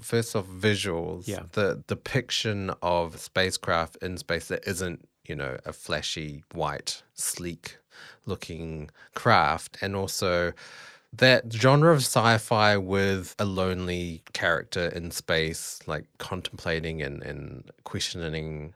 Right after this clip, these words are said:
Speaker 1: his or her existence. Like, I don't think that had come, I mean, apart from two thousand and one,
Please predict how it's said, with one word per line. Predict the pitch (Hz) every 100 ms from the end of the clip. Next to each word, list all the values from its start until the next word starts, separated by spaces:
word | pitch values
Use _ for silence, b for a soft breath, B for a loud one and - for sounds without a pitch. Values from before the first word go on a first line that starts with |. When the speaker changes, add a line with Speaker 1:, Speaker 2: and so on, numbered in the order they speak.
| -
Speaker 1:
his | 107 87
or | 85
her | 73 82 80
existence. | 76 80 78 87 - - 85 - - - _ b b b b b
Like, | 98 -
I | 101
don't | 131 139
think | - 151
that | 143 117
had | 123 -
come, | 127 127
I | 127
mean, | 139
apart | 131 110 127
from | 120 117
two | - 98
thousand | 95 90 87 87
and | 85
one, | 92 85 80